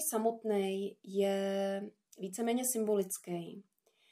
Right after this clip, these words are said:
Hledání mateřské lásky je jakýsi hledání kotvy ve světě kolem nás, který je ošklivej a <laughs> ještě k tomu nám mizí pod rukama. A podle mě jsou daleko podstatnější ty kulisy a atmosféra, ve kterých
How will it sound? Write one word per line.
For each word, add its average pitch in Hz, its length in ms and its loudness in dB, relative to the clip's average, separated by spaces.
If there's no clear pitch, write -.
Hledání 220 440 4
mateřské 226 460 -2
lásky 185 880 -2
je 180 380 -2
jakýsi 185 360 -4
hledání 196 480 0
kotvy 190 460 -4
ve 185 120 -2
světě 190 600 -2
kolem 190 220 -2
nás, 175 240 -2
který 185 200 -6
je 190 100 -4
ošklivej 185 680 -4
a 180 340 -4
<laughs> - 280 -20
ještě 196 240 -4
k 208 60 -10
tomu 190 240 0
nám 185 200 0
mizí 190 220 -2
pod 185 160 -4
rukama. 180 440 -6
A 175 260 2
podle 233 300 4
mě 226 420 6
jsou 233 200 -2
daleko 226 320 4
podstatnější 226 800 -4
ty - 100 -8
kulisy 226 420 2
a 220 80 0
atmosféra, 185 680 -2
ve 180 140 -2
kterých 190 340 -4